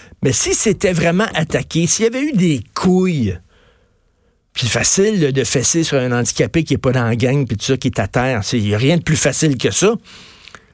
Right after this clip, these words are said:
Tu sais, t'es fort, là, tu vas, tu vas dans, tu vas dans la cour d'école, puis tu pognes le petit avec des lunettes chétif, là, puis tu lui donnes une volée. Hey, t'es, t'es vraiment, t'es un homme. Alors, ça qu'il a fait. Mais s'il avait, il avait attaqué quelqu'un comme,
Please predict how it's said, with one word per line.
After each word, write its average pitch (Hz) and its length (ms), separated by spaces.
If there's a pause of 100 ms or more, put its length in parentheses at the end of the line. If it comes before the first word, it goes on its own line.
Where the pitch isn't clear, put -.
Tu - 80
sais, 185 80
t'es 156 220
fort, 196 400
là, 190 80
tu - 160
vas, 135 560
tu 143 160
vas 165 80
dans, 131 320 (320)
tu 143 100
vas 160 60
dans 156 80
la 135 80
cour 156 240
d'école, 175 420
puis 135 140
tu - 120
pognes 185 300
le 139 160
petit - 280
avec 170 100
des 143 100
lunettes 139 400
chétif, 175 540
là, 143 120
puis 117 140
tu 151 200
lui 127 440
donnes 147 220
une 139 100
volée. 123 440
Hey, 120 360
t'es, 117 220
t'es 127 160
vraiment, 123 260
t'es 135 220
un 120 240
homme. 151 400 (560)
Alors, 113 120
ça 196 140
qu'il 165 140
a - 20
fait. 175 260 (280)
Mais 143 120
s'il 285 440
avait, 143 240
il 143 100
avait 135 160
attaqué 135 400
quelqu'un 156 500
comme, 113 320